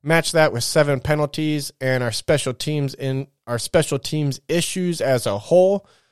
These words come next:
I'm giving, I'm giving coaching a C. Uh, you're just getting a C. That's all you get. You're not even getting a clap. You're just getting,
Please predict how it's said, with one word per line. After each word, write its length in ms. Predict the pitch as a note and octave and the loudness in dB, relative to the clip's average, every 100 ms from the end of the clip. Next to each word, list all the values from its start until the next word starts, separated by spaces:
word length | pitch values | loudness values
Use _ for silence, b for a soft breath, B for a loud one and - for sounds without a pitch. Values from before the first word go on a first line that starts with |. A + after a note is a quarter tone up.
| _ _ _ _ _ _ _ _ - | _ _ _ _ _ _ _ _ -6
I'm 120 | D3+ | -2
giving, 360 | D#3 D3+ D3+ D3 | 2 4 4 2
I'm 140 | C3 C#3+ | 0 0
giving 260 | D3+ C#3+ | 2 0
coaching 420 | B2 D3+ C#3+ C3 | 2 2 2 0
a 60 | A2 | -2
C. 360 | - A#2 E2+ - - | -2 -6 -10 -14 -6
Uh, 200 | B2 B2 | -2 0
you're 140 | B2+ C3 | -2 0
just 200 | C3 A#2 | -2 0
getting 220 | C#3 A#2+ | 0 0
a 40 | |
C. 360 | A#2+ - D3+ D3 | -2 -2 0 0
That's 220 | B2+ A#2+ | 0 2
all 100 | C#3 | 2
you 100 | B2+ | 0
get. 320 | A#2+ C#3 C#3+ | -2 0 0
You're 120 | A#2+ B2+ | 0 2
not 180 | C3+ | 4
even 180 | B2+ B2+ | 4 0
getting 240 | B2+ C3 G#2+ | -2 -2 -4
a 60 | |
clap. 440 | G#2+ D3 C#3+ C3+ B2+ | -4 2 4 4 0
You're 120 | B2+ | -4
just 180 | B2 - | -4 -2
getting, 260 | C3 A#2+ | -4 -4